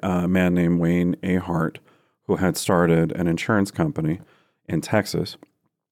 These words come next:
And he was hired, and they had just gotten the opportunity to start selling insurance in Indiana. So he was looking for agents to go door to door selling life insurance.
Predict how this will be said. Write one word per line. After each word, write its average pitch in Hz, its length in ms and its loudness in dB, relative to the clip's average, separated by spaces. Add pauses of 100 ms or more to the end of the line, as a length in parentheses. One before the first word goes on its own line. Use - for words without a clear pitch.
(280)
And 90 460 2
he - 160 0
was 90 180 2
hired, 98 260 2
and 95 100 2
they 92 140 4
had 92 140 0
just - 280 -4
gotten 95 220 0
the 92 100 0
opportunity 87 400 0
to 78 60 -6
start 82 200 -2
selling 85 260 -2
insurance 85 420 -4
in 82 100 -4
Indiana. 78 500 -6 (560)
So 90 280 4
he 90 100 0
was 82 160 0
looking 87 160 0
for 78 120 -4
agents 82 360 -2
to 85 120 -4
go 80 260 4
door 82 200 2
to 78 100 0
door 80 180 2
selling 78 380 0
life 90 260 0
insurance. - 480 -6